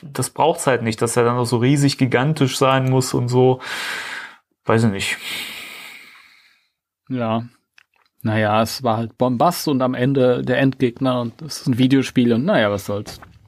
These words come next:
Speaker 2: Ich weiß, ich kann mich noch dran erinnern, ich meine mich dran zu erinnern, dass in der stilistischen Version Shandor, also der Kampf gegen Shandor viel ausführlicher und länger war.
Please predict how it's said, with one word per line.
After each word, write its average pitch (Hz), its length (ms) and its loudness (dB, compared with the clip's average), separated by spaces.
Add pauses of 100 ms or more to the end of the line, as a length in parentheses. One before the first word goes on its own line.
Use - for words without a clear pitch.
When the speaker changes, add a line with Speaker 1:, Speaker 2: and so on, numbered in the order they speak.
(580)
Speaker 2:
Ich - 120 -10
weiß, 143 180 -2
ich 147 120 -8
kann 147 160 0
mich 170 140 -2
noch 160 120 -4
dran 139 160 2
erinnern, 143 360 -2 (440)
ich - 140 -4
meine 160 260 2
mich 165 120 0
dran 139 180 2
zu 156 100 -2
erinnern, 135 220 2
dass 127 160 0
in 139 100 -4
der 123 120 2
stilistischen 143 440 -2
Version 135 300 0
Shandor, 143 480 0
also 127 140 0
der 127 120 0
Kampf 180 240 -2
gegen 127 160 2
Shandor 131 280 0
viel 180 340 -4
ausführlicher 175 640 0
und 131 120 4
länger 131 340 2
war. 110 300 -2